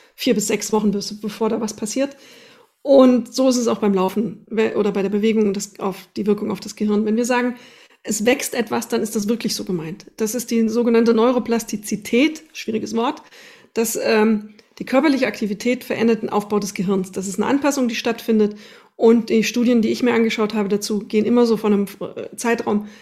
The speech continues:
drei, sechs, zwölf Monate aus. Dann siehst du etwas. Das ist immer wieder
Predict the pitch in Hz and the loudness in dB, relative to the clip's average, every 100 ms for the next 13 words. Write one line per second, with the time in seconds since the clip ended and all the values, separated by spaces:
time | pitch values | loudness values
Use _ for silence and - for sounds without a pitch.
0 | _ - 226 233 247 226 214 214 214 - | _ -8 -2 2 4 2 2 2 0 -8
1 | - - - 220 214 208 208 214 196 - | -10 -12 0 4 4 4 4 4 2 -4
2 | - 202 - 226 240 214 214 208 233 - | -8 -8 -4 2 2 2 0 0 -2 -2
3 | - - 196 208 233 - 190 202 | -4 -8 -6 -6 -4 -2 0 0